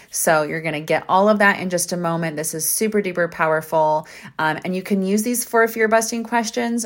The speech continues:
for literally any old belief,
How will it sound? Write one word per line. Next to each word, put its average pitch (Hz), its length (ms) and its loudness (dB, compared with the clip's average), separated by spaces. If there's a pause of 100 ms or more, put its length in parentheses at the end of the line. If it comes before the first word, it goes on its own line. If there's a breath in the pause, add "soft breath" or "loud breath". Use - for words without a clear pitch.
for 175 200 -2
literally 170 600 -2 (160)
any 208 520 4 (100)
old 175 400 2
belief, 180 720 -4